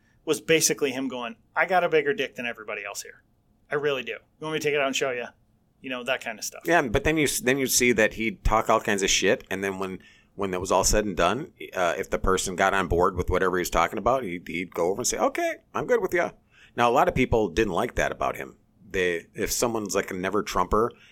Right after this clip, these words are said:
Speaker 2: and then they kinda kissed his ass finally, he'd just, "All's forgiven. Come on board. You can,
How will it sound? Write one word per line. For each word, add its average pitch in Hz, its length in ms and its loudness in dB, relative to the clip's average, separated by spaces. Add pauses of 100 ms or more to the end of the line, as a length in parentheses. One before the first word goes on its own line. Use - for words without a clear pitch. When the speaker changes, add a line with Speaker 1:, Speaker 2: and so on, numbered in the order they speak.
(100)
Speaker 2:
and 90 140 -6
then 90 140 -4
they 90 280 2 (100)
kinda 95 200 0
kissed - 340 0
his 82 100 0
ass 92 300 4
finally, 120 460 -2
he'd 101 220 -6
just, 95 260 -4
"All's 320 260 -2
forgiven. 196 460 -2 (460)
Come 262 160 -4
on 262 180 -2
board. 175 300 2 (380)
You 170 120 -2
can, 202 220 -2